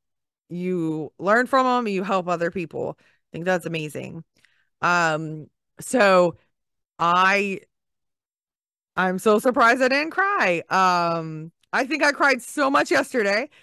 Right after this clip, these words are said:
that, <laughs> that I got it out. Um, I am just gonna do my one minute just because, uh, because I talked about it. So, um,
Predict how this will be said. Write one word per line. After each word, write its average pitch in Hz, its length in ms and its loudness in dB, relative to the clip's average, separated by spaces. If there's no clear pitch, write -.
that, 220 340 -2
<laughs> 240 300 -6
that 175 200 -2
I 165 80 2
got 160 180 2
it 170 80 0
out. 175 320 2
Um, 180 600 0
I 208 460 0
am 202 800 -6
just 226 260 0
gonna 226 200 2
do 220 140 -2
my 208 160 2
one 196 240 0
minute 190 320 -4
just 196 220 -6
because, 196 600 2
uh, 170 200 2
because 190 240 -4
I 180 100 2
talked 180 260 0
about 180 240 2
it. - 160 -6
So, 180 720 2
um, 151 880 -4